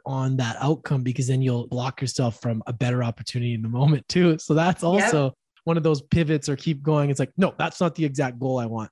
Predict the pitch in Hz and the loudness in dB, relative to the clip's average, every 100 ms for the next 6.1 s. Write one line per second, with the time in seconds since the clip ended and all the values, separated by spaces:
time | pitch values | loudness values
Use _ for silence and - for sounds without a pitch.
0 | _ _ _ - 143 127 107 107 127 131 | _ _ _ -6 -4 -2 -4 -4 0 2
1 | 127 120 117 110 120 117 113 110 107 101 | 0 0 -2 -2 -2 -2 -4 -4 -4 -4
2 | 95 110 127 127 117 107 98 _ _ _ | -6 -6 -4 -2 -2 -4 -8 _ _ _
3 | - 117 127 120 113 101 - 104 98 98 | -6 -2 0 -2 -4 -6 -6 -6 -8 -6
4 | 113 123 120 110 104 _ _ _ _ - | -6 -6 -6 -8 -8 _ _ _ _ -6
5 | 131 160 147 - 123 127 131 131 117 101 | 0 0 0 -4 -2 2 2 2 0 -2
6 | 95 | -4